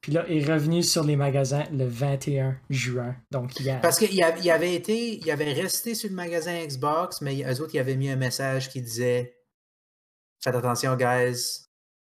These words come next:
Speaker 2: ça vaut pas la peine de le jouer tout de suite. » Mais P S quatre, ils l'ont littéralement yanké out du, du magasin.
Speaker 1: Exact.
Speaker 2: Euh, so, là, il est revenu. J'ai vu qu'ils ont quand même mis un message qui disait que si t'étais un P S quatre amateur, tu devrais pas le jouer pareil.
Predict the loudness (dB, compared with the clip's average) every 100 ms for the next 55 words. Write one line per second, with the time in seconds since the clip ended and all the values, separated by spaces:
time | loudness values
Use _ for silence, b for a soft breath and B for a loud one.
0 | _ _ _ _ _ -6 -2 0 0 0
1 | 0 0 -2 -4 -4 -4 -4 2 2 0
2 | B B _ -2 2 2 2 0 0 -2
3 | 0 -2 0 0 0 -2 -4 -6 -10 _
4 | _ _ -2 0 0 0 0 0 -4 -10
5 | -6 -6 -4 -6 -6 -8 -10 _ -6 -4
6 | -4 -6 -12 -14 -10 -8 -8 -8 -8 -4
7 | -2 -2 -4 0 4 4 4 4 2 2
8 | -2 -4 B -2 0 2 2 2 4 4
9 | 4 4 4 0 -2 -2 2 4 2 0
10 | -6 -4 2 2 4 6 6 4 -2 0
11 | 0 2 0 -2 -6 _ _ -4 -4 2
12 | 2 4 2 0 0 -2 0 2 2 0
13 | -4 -8 -12 -4 -2 -2 0 0 0 0
14 | 0 0 0 0 0 -6